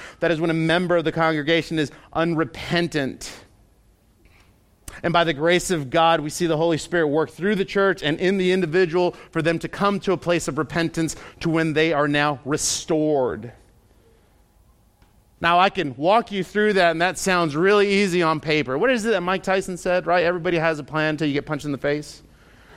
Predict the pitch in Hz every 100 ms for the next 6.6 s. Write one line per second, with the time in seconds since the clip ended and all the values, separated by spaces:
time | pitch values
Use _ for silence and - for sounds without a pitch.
0 | - - - - - 156 185 165 131 -
1 | - _ _ _ _ _ _ _ _ -
2 | 190 190 196 180 240 - 233 - 226 233
3 | 226 214 202 185 175 208 170 175 160 156
4 | 180 170 170 202 214 196 175 180 - 151
5 | 127 - - _ _ - 185 185 196 202
6 | 180 180 147 139 - -